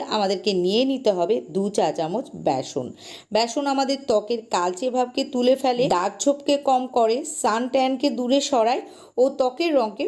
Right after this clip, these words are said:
ফর্সা বানায়। এখানে দু চা চামচ বেসন নেওয়ার পর আমাদেরকে এর মধ্যে দিতে হবে এক চা চামচ গমের আটা। গমের আটার মধ্যে টাইটেনিং এজেন্ট থাকে, ফলে এটি আমাদের ত্বককে টাইট করে ধরে রাখে, সহজে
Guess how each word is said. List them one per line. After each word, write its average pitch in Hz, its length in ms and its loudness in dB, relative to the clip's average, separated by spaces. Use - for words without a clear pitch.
ফর্সা 143 480 -2
বানায়। - 300 -10
এখানে 302 240 2
দু 269 80 -2
চা 294 100 4
চামচ 277 240 -2
বেসন 226 420 0
নেওয়ার 269 320 4
পর 269 120 4
আমাদেরকে 233 380 0
এর 247 180 2
মধ্যে 311 220 4
দিতে 214 280 0
হবে 196 200 0
এক 233 60 -6
চা 269 160 2
চামচ 226 280 0
গমের 143 320 -2
আটা। - 180 -8
গমের 226 420 2
আটার 311 300 0
মধ্যে 254 240 0
টাইটেনিং 220 440 0
এজেন্ট 254 360 0
থাকে, 285 240 0
ফলে 233 200 2
এটি 233 180 2
আমাদের 277 260 0
ত্বককে 190 320 0
টাইট 180 260 -2
করে 180 200 6
ধরে 175 220 4
রাখে, 294 200 -2
সহজে 202 340 0